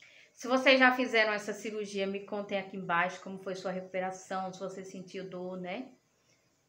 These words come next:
É, eu sinto um pouco de dor ainda, mas não muita, né? Creio eu que daqui pra amanhã, em nome de Jesus, eu já tô comendo melhor.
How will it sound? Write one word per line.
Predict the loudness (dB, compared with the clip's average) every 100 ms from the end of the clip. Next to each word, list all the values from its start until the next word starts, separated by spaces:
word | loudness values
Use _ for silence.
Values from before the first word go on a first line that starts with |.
| _
É, | 0 2
eu | 4 2
sinto | 0 2 2 2
um | 0 0 2
pouco | 2 2 0
de | 0
dor | 4 4 6
ainda, | 6 4 -2 0 2
mas | 2 0
não | -4
muita, | -6 -6 -6 -6 -2 -2 -4 -18 _
né? | -12 -10 -10 -16 _ _ _ _ _ _
Creio | 0 2 4 6
eu | 6 4
que | 2
daqui | -2 -2 -2
pra | -2
amanhã, | -2 -2 -2
em | -2
nome | -2 0 0
de | -2
Jesus, | 0 0 0 -4 -4
eu | -4
já | -2 0
tô | 0 -2
comendo | -6 -6 -4
melhor. | -2 -2 -2 -4 -6